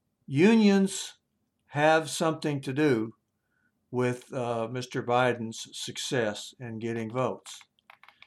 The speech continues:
Then there were other things. I've had it suggested to me, for example, that,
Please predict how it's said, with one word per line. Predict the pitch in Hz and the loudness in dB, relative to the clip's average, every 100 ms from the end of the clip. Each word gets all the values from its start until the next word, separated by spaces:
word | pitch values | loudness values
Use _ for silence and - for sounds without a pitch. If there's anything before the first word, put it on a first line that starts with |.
| _ - - | _ -20 -6
Then | 240 269 | 2 6
there | 285 | 8
were | 262 269 | 8 6
other | 247 247 | 4 4
things. | 208 147 113 101 104 - - _ _ _ _ - | 0 0 -2 -4 -8 -14 -16 _ _ _ _ 2
I've | 190 214 | 4 6
had | 247 240 | 6 6
it | 226 | 2
suggested | - 165 131 156 196 202 135 117 | -2 -4 2 4 4 2 -4 -4
to | 127 | -4
me, | 110 117 | -2 -4
for | 131 - 117 | -6 -4 -2
example, | 107 104 120 110 107 175 233 _ _ - | -2 -4 -4 -4 -6 -8 -12 _ _ -20
that, | 156 156 151 151 | 0 2 2 -2